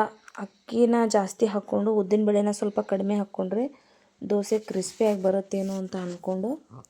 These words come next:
ಮಾ-, ಟ್ರೈ ಮಾಡ್ತಾಯಿದ್ದೀನಿ. ಒಂದು ಎರಡು ಮೂರು ಸಾರಿ ದೋಸೆ ಹಿಟ್ಟು ಕಟ್ಬಿಟ್ಟಿದೆ, ದೋಸೆ ಮಾಡೋಕ್ಕೆ ಆಗಲಿಲ್ಲ. ಹಾಗಾಗಿ ಅಂದರೆ ಅದಕ್ಕೆ ಉದ್ದಿನಬೇಳೆ ಜಾಸ್ತಿ ಆಗಿಬಿಟ್ಟಿತ್ತು. ಹಾಗಾಗಿ ಒಂದು ಹಿಡಿಯಷ್ಟು, ಅಂದರೆ ಒಂದು ಮುಷ್ಟಿಯಷ್ಟು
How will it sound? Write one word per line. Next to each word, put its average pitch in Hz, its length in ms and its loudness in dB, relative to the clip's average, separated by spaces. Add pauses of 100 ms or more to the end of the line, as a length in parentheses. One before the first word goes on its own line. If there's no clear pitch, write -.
(440)
ಮಾ-, 202 160 -6
ಟ್ರೈ 196 280 2
ಮಾಡ್ತಾಯಿದ್ದೀನಿ. 190 680 -2
ಒಂದು 190 240 -2
ಎರಡು 185 240 4
ಮೂರು 202 220 -2
ಸಾರಿ 190 340 -4
ದೋಸೆ 185 360 -2
ಹಿಟ್ಟು 202 280 -4
ಕಟ್ಬಿಟ್ಟಿದೆ, 190 640 -4 (500)
ದೋಸೆ 185 320 2
ಮಾಡೋಕ್ಕೆ 185 420 -2
ಆಗಲಿಲ್ಲ. 180 340 -4
ಹಾಗಾಗಿ 180 560 -6 (460)
ಅಂದರೆ 220 280 2 (640)
ಅದಕ್ಕೆ 220 320 0
ಉದ್ದಿನಬೇಳೆ 220 520 4
ಜಾಸ್ತಿ 202 440 0
ಆಗಿಬಿಟ್ಟಿತ್ತು. 185 520 -2
ಹಾಗಾಗಿ 175 540 -4 (1600)
ಒಂದು 208 200 2
ಹಿಡಿಯಷ್ಟು, 208 720 2
ಅಂದರೆ 214 240 0
ಒಂದು 196 220 -2
ಮುಷ್ಟಿಯಷ್ಟು 190 640 -2